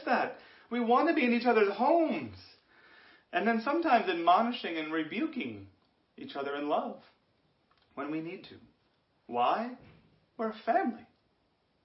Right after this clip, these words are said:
We are a royal family.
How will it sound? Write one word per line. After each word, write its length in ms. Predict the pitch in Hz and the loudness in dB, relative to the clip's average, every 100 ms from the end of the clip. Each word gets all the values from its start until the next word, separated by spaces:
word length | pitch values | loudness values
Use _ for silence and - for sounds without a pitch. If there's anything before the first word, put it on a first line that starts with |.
| _ _ _ _ _ _ _ | _ _ _ _ _ _ _
We 140 | 107 110 | -8 0
are 240 | 165 139 | 4 4
a 120 | 123 | 2
royal 520 | 127 160 247 339 302 - | -4 2 2 4 0 -4
family. 280 | 123 101 101 | -8 -10 -12